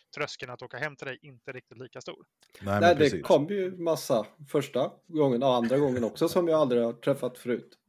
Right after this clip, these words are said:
Speaker 3: Och så
Speaker 1: Ja.
Speaker 3: i, i min säng liksom. Det var helt underbart.
Speaker 1: Ja.
Speaker 3: Ja.
Speaker 2: Alltså,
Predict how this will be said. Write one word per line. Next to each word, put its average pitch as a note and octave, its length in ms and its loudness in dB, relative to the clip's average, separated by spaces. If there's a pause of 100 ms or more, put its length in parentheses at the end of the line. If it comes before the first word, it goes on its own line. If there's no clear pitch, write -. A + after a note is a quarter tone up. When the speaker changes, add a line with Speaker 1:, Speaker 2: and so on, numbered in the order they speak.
Speaker 3:
Och B2 120 -10
så D#3 80 -8
Speaker 1:
Ja. A#2+ 160 0
Speaker 3:
i, A#2 240 -2
i C3 60 0
min A2+ 200 0
säng A#2 220 -4
liksom. G#2+ 280 -12
Det B2+ 60 -4
var D3 60 0
helt C3+ 200 -2
underbart. A#2 420 -4 (540)
Speaker 1:
Ja. D3 200 -12 (340)
Speaker 3:
Ja. C#3+ 340 0
Speaker 2:
Alltså, - 200 -14